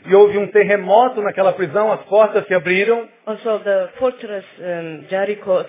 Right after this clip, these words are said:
Speaker 2: fell down because of the, uh, worship and praise.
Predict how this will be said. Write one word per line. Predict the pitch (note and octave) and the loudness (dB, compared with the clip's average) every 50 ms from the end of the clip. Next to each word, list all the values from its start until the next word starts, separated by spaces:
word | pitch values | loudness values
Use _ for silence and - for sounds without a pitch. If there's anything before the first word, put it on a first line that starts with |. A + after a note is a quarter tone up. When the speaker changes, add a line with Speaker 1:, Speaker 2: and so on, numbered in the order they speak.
| - G3 - - - | -10 -18 -20 -10 -8
Speaker 2:
fell | A#3+ A3+ A3 F3+ | -6 -6 -4 -4
down | F#3 F3+ F3+ F3+ | -4 -4 -4 -6
because | F3 F#3+ - - G#3 - - | -10 -12 -8 -8 -8 -6 -6
of | D3+ C3+ - | -10 -10 -8
the, | E3+ E3+ D#3 D3+ D3 - _ _ _ _ _ _ _ _ _ - | -8 -8 -8 -8 -10 -12 _ _ _ _ _ _ _ _ _ -16
uh, | E3+ E3 D#3+ D#3 D3+ D3+ D#3 | -12 -12 -10 -10 -10 -10 -6
worship | F#3 F#3+ G3 F#3+ - - G3+ G3+ - - | -4 -4 -2 -4 -6 -12 -14 -14 -10 -10
and | F3 F#3 F3 - _ _ - - - _ | -10 -10 -10 -14 _ _ -20 -20 -20 _
praise. | - F#3+ G3 F3 D#3 C#3+ C3 | -12 -8 -8 -6 -8 -8 -10